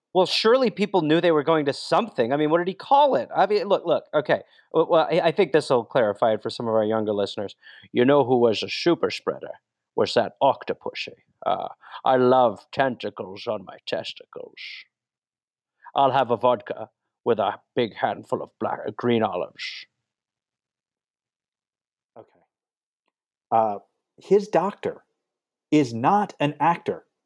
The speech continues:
Speaker 2: okay? It's not Sean Connery. And that is also, like, not,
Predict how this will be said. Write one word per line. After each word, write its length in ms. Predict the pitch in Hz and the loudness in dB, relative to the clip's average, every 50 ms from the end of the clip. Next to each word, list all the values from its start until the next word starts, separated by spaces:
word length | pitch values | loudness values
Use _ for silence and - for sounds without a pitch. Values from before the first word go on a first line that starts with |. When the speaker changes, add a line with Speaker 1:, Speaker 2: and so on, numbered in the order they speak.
| _ _ - | _ _ 0
Speaker 2:
okay? 220 | 160 151 165 175 - | 2 2 2 2 2
It's 180 | 143 - - | 0 0 0
not 260 | 170 170 185 180 - - _ | 0 0 0 0 -2 -8 _
Sean 420 | - - - 170 170 185 202 170 | -14 -4 0 2 4 4 2 0
Connery. 540 | 135 - - 165 185 180 123 87 - - - _ _ _ _ _ _ _ _ - | -2 0 2 2 2 2 0 -4 -8 -14 -20 _ _ _ _ _ _ _ _ -4
And 140 | 165 202 247 | 0 2 4
that 80 | 254 | 4
is 160 | 277 247 - | 4 4 4
also, 240 | 254 247 - - 226 | 2 2 2 2 2
like, 260 | 180 165 160 165 - | 2 2 0 0 0
not, 480 | 160 151 156 202 247 277 294 285 - - | 0 0 2 2 2 2 2 0 -2 -4